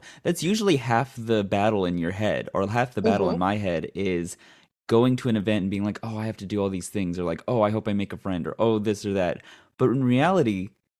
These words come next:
Speaker 1: the goal is just to go.
Speaker 2: The goal is just to get there.
Speaker 1: Right,
Speaker 2: To get
Speaker 1: once you're
Speaker 2: there, to see, to observe. There's so much more.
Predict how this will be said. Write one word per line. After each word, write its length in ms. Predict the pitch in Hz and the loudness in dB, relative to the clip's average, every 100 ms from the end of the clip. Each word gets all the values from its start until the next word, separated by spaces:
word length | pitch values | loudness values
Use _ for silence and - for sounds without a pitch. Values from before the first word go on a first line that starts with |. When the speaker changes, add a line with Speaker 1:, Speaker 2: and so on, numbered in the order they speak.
| _ _ - | _ _ -4
Speaker 1:
the 160 | 113 120 | -2 2
goal 200 | 123 165 | 2 2
is 160 | 170 104 | 0 -4
just 360 | - 123 - - | -6 -6 -6 -8
to 80 | |
go. 460 | 101 123 151 - _ _ _ _ _ _ _ _ _ _ _ _ _ _ | -4 -4 -4 -8 _ _ _ _ _ _ _ _ _ _ _ _ _ _
Speaker 2:
The 220 | 247 254 220 | 4 4 6
goal 200 | 277 381 | 8 10
is 180 | 466 302 | 8 6
just 260 | - 330 - | 4 4 4
to 60 | 254 | 4
get 300 | 170 294 - | 6 4 4
there. 380 | 180 85 64 - _ - - | 4 4 0 -4 _ -20 -2
Speaker 1:
Right, 220 | 110 165 | 4 6
Speaker 2:
To 60 | 214 | 8
get 40 | |
Speaker 1:
once 200 | 226 254 | 6 6
you're 100 | 185 | 6
Speaker 2:
there, 260 | 247 262 285 | 6 8 6
to 160 | 262 220 | 4 2
see, 800 | - - 269 262 269 285 285 285 _ - _ - | 0 0 6 6 8 6 6 2 _ -20 _ 2
to 140 | 240 | 4
observe. 760 | 220 185 202 220 220 233 226 233 | 4 4 6 8 8 8 4 2
There's 220 | 233 220 - | 2 2 0
so 420 | - 269 302 311 | 2 4 6 6
much 380 | 254 233 233 226 | 6 4 2 -2
more. 600 | 214 226 208 180 165 | 2 4 4 4 2